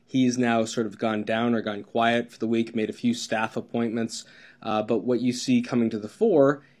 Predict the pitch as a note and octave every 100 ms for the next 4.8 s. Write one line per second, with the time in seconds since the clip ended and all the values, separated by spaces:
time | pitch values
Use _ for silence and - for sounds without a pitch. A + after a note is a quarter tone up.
0 | _ B2+ B2 A#2+ A#2 B2 B2 B2 - C3
1 | A#2 A2 B2 A#2+ B2 D#3+ C#3 A#2+ A2+ A#2
2 | A#2 - A#2 A2 A2+ A2 G#2+ - C#3+ B2+
3 | B2 C3+ C3 - - A2+ A#2+ A#2 G#2+ A#2+
4 | B2+ - B2+ A#2+ A#2 G#2+ G#2